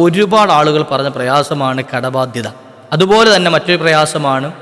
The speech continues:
ഉള്ളത് തികയാതിരിക്കുക എന്നുള്ളത്. തൻ്റെ കയ്യിലേക്ക് കിട്ടുന്നു, വരുമാനം കിട്ടുന്നുണ്ട്, ശമ്പളം കിട്ടുന്നുണ്ട്, പക്ഷേ ഒരു മാസം കഴിയാറാകുമ്പോഴേക്കും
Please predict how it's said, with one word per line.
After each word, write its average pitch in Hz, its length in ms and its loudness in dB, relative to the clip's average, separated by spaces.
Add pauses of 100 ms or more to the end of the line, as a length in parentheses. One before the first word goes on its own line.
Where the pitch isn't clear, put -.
(480)
ഉള്ളത് 233 360 4 (100)
തികയാതിരിക്കുക 139 720 -2
എന്നുള്ളത്. 107 260 -14 (320)
തൻ്റെ 117 240 -2
കയ്യിലേക്ക് 147 480 -2
കിട്ടുന്നു, 147 380 -6
വരുമാനം 147 440 0
കിട്ടുന്നുണ്ട്, 151 420 -2 (420)
ശമ്പളം 147 420 0
കിട്ടുന്നുണ്ട്, 160 420 -4
പക്ഷേ 147 240 -2 (440)
ഒരു 196 200 2
മാസം 143 300 0 (260)
കഴിയാറാകുമ്പോഴേക്കും 165 1300 0